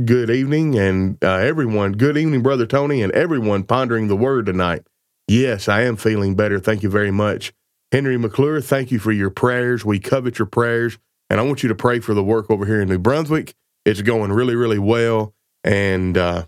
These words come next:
man, we're just, we're just rolling right along. Um, yeah, I can't say enough good work, good things about the work over here in the church and all that good stuff. Anyway,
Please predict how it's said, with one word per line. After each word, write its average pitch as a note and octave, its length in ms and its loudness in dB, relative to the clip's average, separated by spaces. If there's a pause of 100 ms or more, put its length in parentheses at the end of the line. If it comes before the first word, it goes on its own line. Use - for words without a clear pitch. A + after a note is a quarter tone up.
man, G#2+ 360 0
we're G#2 120 0
just, G2+ 440 -2 (360)
we're A2 140 4
just G#2 340 -4
rolling G#2+ 360 0
right G#2+ 180 0
along. F#2+ 480 0 (400)
Um, F2+ 580 -2 (540)
yeah, G#2 260 2
I G#2+ 60 0
can't G#2+ 260 -2
say A2 180 2
enough F#2 280 -2
good F#2 160 0
work, F#2 240 0 (180)
good A2 180 0
things F#2+ 240 -2
about F#2 200 -2
the F2+ 60 0
work G2 280 0
over F#2 200 0
here F#2+ 200 0
in F#2+ 80 0
the E2 80 -2
church F#2+ 400 -2
and F#2 100 0
all F2+ 120 0
that C#2 140 -4
good C#2+ 120 -2
stuff. - 300 -4
Anyway, B2 320 -2